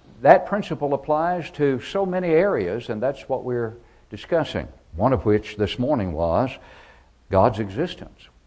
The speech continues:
The fact that God has joined himself to his creation, to this universe. And it is sad beyond description that there are so many who are so determined to separate God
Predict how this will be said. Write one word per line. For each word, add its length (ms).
The 80
fact 280
that 180
God 400
has 380
joined 400
himself 580
to 260
his 240
creation, 640
to 140
this 220
universe. 500
And 160
it 120
is 120
sad 400
beyond 480
description 680
that 160
there 160
are 140
so 200
many 300
who 220
are 140
so 200
determined 540
to 60
separate 540
God 380